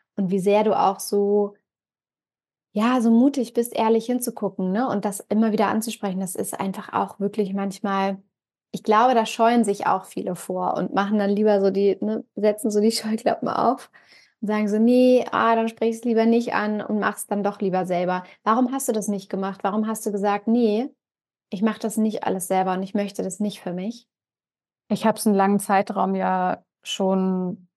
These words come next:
Speaker 2: gemacht.
Speaker 1: Mhm.
Speaker 2: Und irgendwann lief das Fass halt auch über. Und das sind, genau wie du schon sagtest, es ist ja nicht das Verrichten der Aufgabe, es ist dieses ständig und immer wieder dran denken müssen, in Anführungszeichen,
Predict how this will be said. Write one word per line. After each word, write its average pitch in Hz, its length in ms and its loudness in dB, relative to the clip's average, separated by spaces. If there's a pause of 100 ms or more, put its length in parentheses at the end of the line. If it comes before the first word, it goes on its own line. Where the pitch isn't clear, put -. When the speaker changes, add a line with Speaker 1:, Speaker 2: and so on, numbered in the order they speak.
(120)
Speaker 2:
gemacht. 196 680 0 (640)
Speaker 1:
Mhm. 202 320 0
Speaker 2:
Und 196 260 0 (220)
irgendwann 214 1040 0 (260)
lief 190 260 -2
das 190 200 -2
Fass 175 260 -4
halt 185 200 -2
auch - 320 -2
über. 180 500 2
Und 185 180 -6
das 185 180 -6
sind, 190 360 -2
genau 190 340 2
wie 208 60 2
du 190 120 0
schon 190 160 -2
sagtest, 190 420 -4
es 208 140 -6
ist 196 140 -6
ja 196 100 0
nicht 196 280 -2
das 190 200 -4 (240)
Verrichten 214 520 2
der 196 200 4
Aufgabe, 185 520 2
es 180 120 -4
ist - 240 -6
dieses 196 380 -2 (240)
ständig 240 600 4
und - 120 -2
immer 214 280 2
wieder 214 260 0
dran 202 400 -4
denken 233 840 2
müssen, 180 500 0
in - 140 -2
Anführungszeichen, 185 1300 -2